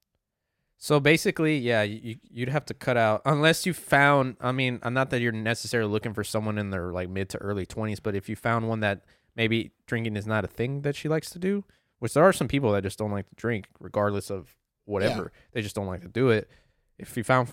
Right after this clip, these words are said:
Speaker 1: one like that, that might work. But honestly, yeah, you'd probably have to go for someone that's kinda already, like, hung their jersey up as, as far as, like, their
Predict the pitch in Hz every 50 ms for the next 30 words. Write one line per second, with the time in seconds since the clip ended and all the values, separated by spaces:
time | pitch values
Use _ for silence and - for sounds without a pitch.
0 | - _ - 131 123 110 101 95 - - 143 143 120 110 110 110 104 101 110 107
1 | 101 - 117 104 104 113 117 117 - - 131 117 110 107 113 113 104 101 104 101
2 | - 131 120 120 117 - 131 113 110 104 - 107 - - 117 107 104 104 104 101
3 | 95 92 95 - _ _ _ _ _ _ 107 101 - - 135 127 110 107 107 104
4 | 101 98 104 101 98 98 92 98 110 92 87 - - - _ _ _ _ _ _
5 | _ _ _ _ - - 127 120 117 110 95 101 104 113 107 107 104 107 98 95
6 | 95 92 - 101 95 95 - - - - - - - 117 98 95 92 90 - -
7 | 95 - - 92 90 - -